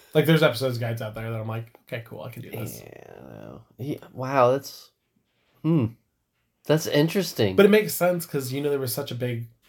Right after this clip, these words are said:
Speaker 1: um, headbutting of the people who was the original T V exec for Marvel
Speaker 2: Mm-hmm.
Speaker 1: and, act-, and Kevin Feige. So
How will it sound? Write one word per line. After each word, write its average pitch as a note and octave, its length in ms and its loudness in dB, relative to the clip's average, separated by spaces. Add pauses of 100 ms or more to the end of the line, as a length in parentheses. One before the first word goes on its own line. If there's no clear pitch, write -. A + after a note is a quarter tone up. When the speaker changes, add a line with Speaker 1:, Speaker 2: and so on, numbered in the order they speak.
Speaker 1:
um, G#2 600 -8 (320)
headbutting C3 600 0
of A#2+ 180 -6
the A2+ 80 -4
people B2 240 -6
who A#2+ 180 0
was A#2 200 0
the A2 80 -2
original A2+ 360 -4
T C3+ 200 -6
V C#3 160 -4
exec D3+ 280 -4
for D3 120 -6
Marvel D3 340 0
Speaker 2:
Mm-hmm. A#2 120 2
Speaker 1:
and, A#2 100 0
act-, A#2 220 -4
and B2 140 -4
Kevin A#2+ 220 -2
Feige. C3 480 -6 (120)
So B2 440 4